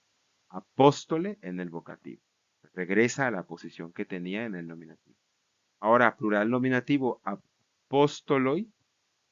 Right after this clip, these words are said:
genitivo, apostolon, dativo, apostolois, acusativo, apostolu, vocativo,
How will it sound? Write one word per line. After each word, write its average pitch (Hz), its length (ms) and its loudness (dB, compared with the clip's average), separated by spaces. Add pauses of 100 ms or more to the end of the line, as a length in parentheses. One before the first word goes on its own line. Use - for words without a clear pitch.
(300)
genitivo, 113 720 0 (120)
apostolon, 131 1300 2 (560)
dativo, 104 720 -4
apostolois, 135 1300 0 (440)
acusativo, 104 920 -6
apostolu, 151 1000 2 (400)
vocativo, 127 720 -6